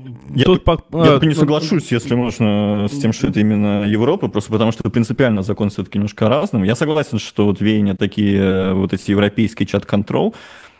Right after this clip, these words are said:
Speaker 1: но здесь принципиально важно, что речь идет именно о блокировке V P N. Все-таки в Евро-, в Евросоюзе чат-контрол, эм, спор идет скорее про шифрование переписок и про то, как можно их читать, и какая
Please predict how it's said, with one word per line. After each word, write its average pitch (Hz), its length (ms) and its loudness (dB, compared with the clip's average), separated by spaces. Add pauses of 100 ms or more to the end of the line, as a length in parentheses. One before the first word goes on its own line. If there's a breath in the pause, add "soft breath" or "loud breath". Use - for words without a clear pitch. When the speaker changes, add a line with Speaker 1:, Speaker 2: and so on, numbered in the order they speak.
Speaker 1:
но 110 440 0
здесь 120 140 0
принципиально 110 480 0
важно, 113 300 0
что - 160 -4
речь 101 120 -2
идет 98 300 -2
именно 98 300 2
о - 20 -2
блокировке 101 500 -2
V 95 180 -2
P - 180 -4
N. 117 280 0
Все-таки 95 420 -4
в 90 60 -2
Евро-, 92 360 -2
в 90 60 -8
Евросоюзе 101 840 0
чат-контрол, 110 800 -2 (200)
эм, 98 680 0
спор 113 300 0
идет 101 320 -2 (320 loud breath)
скорее 107 400 -2
про 107 220 0
шифрование 101 1120 0
переписок 185 640 -2 (100)
и 202 80 0
про 196 180 -2
то, 98 680 0
как - 280 -2
можно 98 280 0
их 95 120 -4
читать, - 580 -2
и - 60 -10
какая 95 540 -2